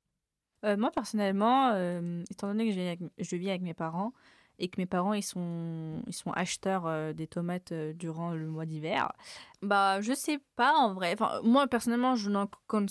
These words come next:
j'en, je n'en consomme pas déjà de base, mais je leur ferai, euh, le petit message de prévention, bien sûr.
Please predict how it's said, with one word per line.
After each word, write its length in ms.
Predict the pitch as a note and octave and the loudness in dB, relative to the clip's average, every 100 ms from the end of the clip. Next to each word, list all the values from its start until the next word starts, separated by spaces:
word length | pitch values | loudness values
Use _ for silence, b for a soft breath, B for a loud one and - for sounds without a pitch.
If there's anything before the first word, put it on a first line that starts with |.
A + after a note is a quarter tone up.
| - - | -4 -8
j'en, 340 | F#3+ G3 F3+ | -2 -2 -2
je 140 | F3+ F#3+ | -4 -4
n'en 140 | G3 | -4
consomme 360 | F#3+ A3 G#3+ G#3 | -4 -4 -2 -2
pas 100 | G#3+ | -2
déjà 320 | F#3+ F3 G3 | -2 -2 -4
de 100 | F#3+ | -4
base, 300 | D#3+ G#3 F#3 B B B B | -2 -2 -2 B B B B
mais 300 | F#3+ A3+ B3+ F#3+ | 4 6 6 2
je 80 | F3+ | 0
leur 120 | F#3 | 0
ferai, 380 | - F#3+ G3+ G#3 | -2 0 0 0
euh, 200 | E3+ - - _ _ _ - | -2 -6 -12 _ _ _ -8
le 120 | F3+ | -6
petit 200 | - F3+ | -4 -4
message 420 | F3+ - F#3 F#3 | -4 -4 -4 -4
de 60 | E3 | -8
prévention, 540 | - E3+ F#3 - F#3 | -8 -8 -8 -10 -8
bien 120 | F#3 - | -10 -12
sûr. 240 | - G#3 | -20 _